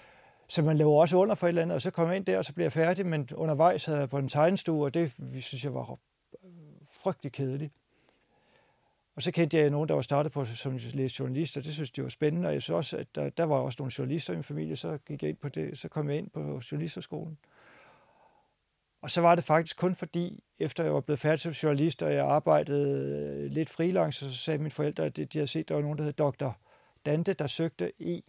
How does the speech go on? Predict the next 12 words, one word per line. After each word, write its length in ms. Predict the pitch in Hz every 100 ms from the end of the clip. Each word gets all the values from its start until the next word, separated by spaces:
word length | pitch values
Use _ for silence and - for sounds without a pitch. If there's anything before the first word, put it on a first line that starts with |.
| _ _ _ _ _ _ _
som 320 | - 147 143 123 _ _ - _ _ _ -
det 80 |
lød 100 | 151
som 160 | 151 156
noget 200 | 143 143
for 80 | 143
mig. 260 | 135 143 139 _ -
Og 80 |
jeg 80 | 143
sagde, 140 | 139 143
"doktor 300 | 143 123 135
hvem?" 280 | 139 208